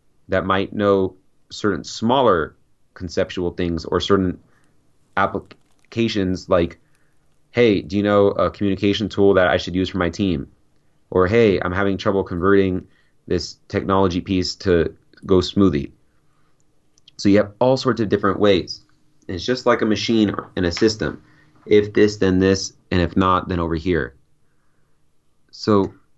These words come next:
the main thing is start with, "I'm not stuck.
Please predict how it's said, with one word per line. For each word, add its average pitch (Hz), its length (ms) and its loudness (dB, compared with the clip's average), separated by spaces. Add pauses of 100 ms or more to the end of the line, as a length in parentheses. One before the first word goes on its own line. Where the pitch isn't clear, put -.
(480)
the 92 80 -6
main 101 260 0
thing 101 200 0
is 90 140 -4
start 92 320 0
with, 85 280 -6 (640)
"I'm 80 160 -2
not 92 220 0
stuck. - 460 -6